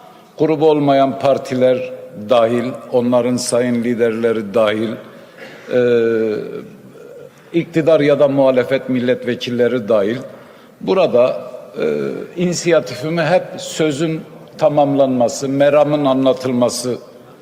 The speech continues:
üzerine kullanıyorum. Böyle de yapmaya devam edeceğim. Bu bir lütuf değil.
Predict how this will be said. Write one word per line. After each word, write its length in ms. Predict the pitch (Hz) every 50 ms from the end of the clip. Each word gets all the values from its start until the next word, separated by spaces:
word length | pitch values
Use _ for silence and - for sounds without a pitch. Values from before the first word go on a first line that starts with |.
| - - _ _ -
üzerine 640 | 135 120 110 127 123 117 120 113 120 120 113 92 - - - - - - - - - - - - -
kullanıyorum. 720 | - 143 127 127 120 117 120 117 117 123 165 180 190 185 - 170
Böyle 280 | 196 196 170 165 139
de 60 | 127 139
yapmaya 640 | 135 131 - - 139 143 143 151 170 185 - 135
devam 300 | 151 151 151 156 147 139
edeceğim. 460 | 127 113 131 135 127 165 180 175 170
Bu 140 | 170 170 151
bir 140 | 170 160 156
lütuf 400 | 170 - - 220 185 180 - -
değil. 260 | 180 160 147 185